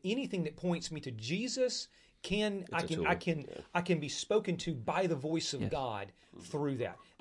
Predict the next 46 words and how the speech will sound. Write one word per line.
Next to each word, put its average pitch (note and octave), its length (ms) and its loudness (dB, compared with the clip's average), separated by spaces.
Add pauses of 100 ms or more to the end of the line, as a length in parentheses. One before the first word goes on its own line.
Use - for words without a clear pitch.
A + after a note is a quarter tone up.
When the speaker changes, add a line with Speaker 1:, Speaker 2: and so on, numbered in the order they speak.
Speaker 1:
I C#3+ 100 6
do, E3 220 4
I C#3 80 6
do D#3 100 6
not F#3+ 200 2
put D#3 180 2
any E3 180 2
book F3+ 460 6
equal A#3 320 0
to C#3+ 100 -6
the - 80 -8
scripture. - 400 -4
Speaker 3:
That's B2 200 10
what C3 80 12
I - 20 12
wanna B2 200 10
ma-, A#2+ 120 4
Speaker 2:
Yeah. A2 120 8
Speaker 3:
I, C#3 40 12
Speaker 1:
But D#3+ 320 10
Speaker 3:
I D#3 140 12
Speaker 1:
I - 40 12
Speaker 3:
know F#3+ 120 12
Speaker 1:
will F#3+ 60 12
Speaker 3:
that F#3+ 120 12
Speaker 1:
say F#3+ 60 12
Speaker 3:
about F#3+ 320 12
you, G#3 100 12
but E3+ 100 12
I D#3+ 40 12
wanna E3 160 10
make D3+ 160 6
sure D#3+ 120 8
Speaker 1:
but D3 80 10
Speaker 3:
people D#3 180 10
Speaker 1:
any, D#3 120 12
Speaker 3:
listening B2+ 300 8
didn't. C3 180 8
Speaker 1:
anything A3+ 520 4
that, D3 260 4 (180)
that C#3 220 2
is B2+ 160 -2
pointing G3+ 440 -2
me G3 120 -2
to D#3+ 80 2
Jesus, D3+ 480 -2